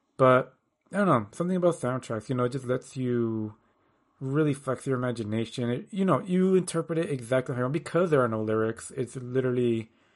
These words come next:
just how it makes you feel. And you just kind of fill in all those blanks. And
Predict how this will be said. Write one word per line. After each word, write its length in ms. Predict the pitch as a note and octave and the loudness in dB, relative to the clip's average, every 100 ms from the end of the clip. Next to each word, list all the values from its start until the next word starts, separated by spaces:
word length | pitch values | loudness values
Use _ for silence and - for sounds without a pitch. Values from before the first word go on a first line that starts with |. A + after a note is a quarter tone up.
| _ _ | _ _
just 160 | - A#2+ | -10 -8
how 220 | - A#2 | -2 0
it 20 | |
makes 220 | A#2+ A#2+ - | 0 -2 -8
you 60 | |
feel. 480 | A2 - G#2+ G#2 G2 _ _ _ _ _ - | -12 -6 -4 -6 -8 _ _ _ _ _ -8
And 140 | A#2+ | -6
you 80 | A#2 | -4
just 180 | A#2+ A#2+ | -4 -4
kind 160 | B2 A#2 | -4 -6
of 80 | |
fill 220 | - A#2 A2+ | -4 -6 -4
in 80 | |
all 80 | G#2+ | -6
those 180 | G#2 G#2 | -8 -10
blanks. 420 | G#2+ G#2+ G#2+ G#2+ | -10 -8 -10 -12
And 320 | - - C3+ | -14 -12 -12